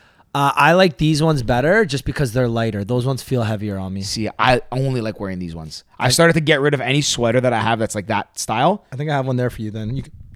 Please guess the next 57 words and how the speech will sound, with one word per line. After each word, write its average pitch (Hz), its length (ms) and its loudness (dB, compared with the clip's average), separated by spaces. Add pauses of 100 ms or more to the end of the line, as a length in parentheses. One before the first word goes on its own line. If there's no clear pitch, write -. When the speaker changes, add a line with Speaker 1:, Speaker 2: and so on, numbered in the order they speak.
Speaker 1:
you 170 80 -4
can 156 120 0
have 160 160 0
that. 113 180 -8 (220)
Speaker 2:
Are 110 80 -12
you 113 80 -8
sure? 113 240 -2
Which 123 180 -4
Speaker 1:
I 131 40 0
think 156 100 6
it's 151 80 -2
an 147 80 0
Ilberry 139 320 2
and 123 80 -4
Goose 135 180 -2
one. 101 160 -6
Speaker 2:
No, 123 380 4
it's - 160 -10
not 120 160 -4
the 113 60 -6
right. 110 140 -4 (160)
It's 104 160 -10
your, 98 120 -2
I 92 80 0
had 92 180 -6
that 85 100 -8
one. 120 100 -4
Speaker 1:
No? 160 160 -6 (100)
Speaker 2:
It's 120 120 -6
all, 135 240 8
like, 135 160 4
the, 135 80 -2 (160)
the 123 80 -6
stuff 123 180 -4
that 117 120 -4
pills 117 240 -4
on 110 80 -6
the, 110 120 -8
or 104 200 -4
the, 98 180 -6
on 98 140 -4
the 98 80 -2
inside. 131 380 -2 (340)
I 143 220 4
only 160 320 8
wear 139 260 8
these 127 140 2
kind 131 160 0
of 113 40 0
sweaters. 101 360 -2
I 110 80 -2
don't 127 100 0
know 139 80 0
why 120 200 4
I 127 40 2
don't 123 300 -4
like 117 280 -2